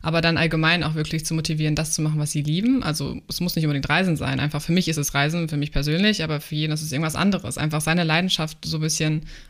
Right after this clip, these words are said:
auszuleben und nicht, ähm, zu denken, „Ja, ich mag's, aber was ist wenn?“ Und so ein bisschen mehr mit dem, ja, go with the flow so ein bisschen <laughs> so zu leben und einfach zu denken, „Okay, ich versuch's einfach und wenn es mir Spaß macht, dann werd ich auch da Erfolg mit haben und glücklich werden.“ Genau, und dazu noch,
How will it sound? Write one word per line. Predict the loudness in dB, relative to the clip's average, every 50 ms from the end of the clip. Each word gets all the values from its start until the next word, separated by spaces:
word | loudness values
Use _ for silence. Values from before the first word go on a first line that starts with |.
| -2 2
auszuleben | 2 2 2 2 0 -2 0 2 2 2 2 0 0
und | 0 0
nicht, | 0 0 0 -2 -4 -4 -2
ähm, | 0 2 2 2 2 0 -2 -6 -16 -20 -20 _ _
zu | -6 -2 0
denken, | 2 2 2 2 2 2
„Ja, | 2 2 2 2 2
ich | 0 0 0
mag's, | 2 2 2 2 0 -2
aber | -2 0 0 0 0
was | 0 -2 -2
ist | -2 -4 -2 0
wenn?“ | 2 2 4 2 2
Und | 2 0 0 0
so | 0 0
ein | 0
bisschen | 0 0 0 0 2 2
mehr | 2 2 2 2
mit | 0 0 0 0
dem, | 0 0 0 -4 -6 -14 -20 -20 _ -4
ja, | 0 0 0 2
go | 2 2
with | 2 2 0
the | -2
flow | -4 -2 0 2 2 4
so | 2
ein | 2
bisschen | 2 0 0 0 4 6 6 8 6 4
<laughs> | 2 0 -2 -2
so | 0 -2 -2
zu | -2 -2 -2
leben | 2 4 4 4 4 4 2
und | 0 2
einfach | 0 0 0 0 -4 -4 -4 -4
zu | -4 -2
denken, | 0 0 0 0 -2
„Okay, | -2 -4 -4 -4
ich | -4 -2
versuch's | -4 -2 -2 -2 -2 -2
einfach | -2 -2 -2 -2 -4 -4 -2
und | -4 -4 -4 -6 -10 -16 -18 -18 -20 -20 -20 _ -12
wenn | -4 0 2 2 2 2
es | 2 2
mir | 4 4
Spaß | 4 4 2 2 2 2 0
macht, | -2 -2 -2 -2 -4
dann | -2 -2 -4 -4 -2 -4
werd | -2 -2 -2
ich | -6
auch | -4
da | -2 -2
Erfolg | -2 -2 0 -2 -2 0
mit | -2 -4 -2
haben | -2 -2 0 0 0 0
und | -2 -2 -4 -2
glücklich | -4 -4 -2 -2 -4 -6 -4 -2
werden.“ | -2 -2 0 -2 -2 -4 -6 -10 -20 -20 -20 -20 -20 -20 -20 -20 -16 -10 -4
Genau, | -2 0 2 2
und | 2 2
dazu | 0 0 -2 -2 -4 -2
noch, | -2 -2 -2 -4